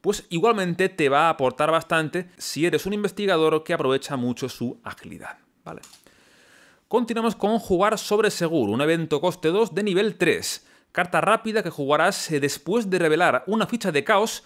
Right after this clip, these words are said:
que tenga un modificador negativo. Lo que hace es cambia el menos por un más. O sea, convierte un menos X en un más X. Básicamente, convierte una carta que te iba a destrozar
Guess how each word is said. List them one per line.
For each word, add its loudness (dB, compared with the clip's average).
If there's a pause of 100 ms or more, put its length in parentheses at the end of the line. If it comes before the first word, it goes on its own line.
(320)
que 0
tenga 0
un 0
modificador 0
negativo. -2 (220)
Lo -8
que -4
hace -4
es -4
cambia -2
el 0
menos 0
por 0
un 0
más. -4 (320)
O -18
sea, -6
convierte 0
un 2
menos 0
X -2
en -2
un -2
más -4
X. -6 (400)
Básicamente, 0
convierte 0
una -2
carta -2
que -2
te -2
iba 0
a 0
destrozar 0